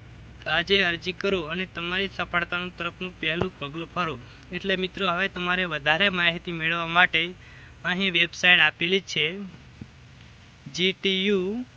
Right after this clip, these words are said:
એ ડી એમ ડોટ સમર્થ ડોટ એ ડી યુ ડોટ ઇન. તો મિત્રો, આ વેબસાઇટ પર જઈને તમારે વધારે માહિતી મેળવવાની છે અને તમારે પંદર નવ બે હજાર પચીસ પહેલાં અરજી કરી લેવાની છે.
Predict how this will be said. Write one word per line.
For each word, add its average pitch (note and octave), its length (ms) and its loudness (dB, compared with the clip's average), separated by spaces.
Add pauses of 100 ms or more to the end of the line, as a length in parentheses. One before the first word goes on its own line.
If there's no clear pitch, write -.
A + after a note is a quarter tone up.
(100)
એ F3+ 220 2
ડી F3+ 200 2
એમ F3+ 360 2
ડોટ F#3+ 240 -2
સમર્થ F3+ 580 -2
ડોટ F3 420 -8
એ F3 220 -2
ડી F3 200 -2
યુ F#3 140 0 (180)
ડોટ E3+ 220 -4
ઇન. F#3+ 320 2 (340)
તો E3+ 80 -8
મિત્રો, F#3 280 -6
આ F3+ 220 0
વેબસાઇટ F3 560 -6
પર F3+ 140 -6
જઈને F3+ 340 -4
તમારે E3+ 400 -4
વધારે E3 360 -2
માહિતી D#3+ 440 -6
મેળવવાની D#3+ 420 -2
છે G3+ 260 -6 (140)
અને F3+ 300 -2 (680)
તમારે F3 500 2 (320)
પંદર F3+ 440 0
નવ F3+ 340 -2
બે E3+ 180 -4
હજાર F3 200 -2
પચીસ E3+ 500 -8
પહેલાં E3+ 400 2 (500)
અરજી E3 340 -2
કરી E3+ 320 0
લેવાની D#3+ 420 -2
છે. F3 240 0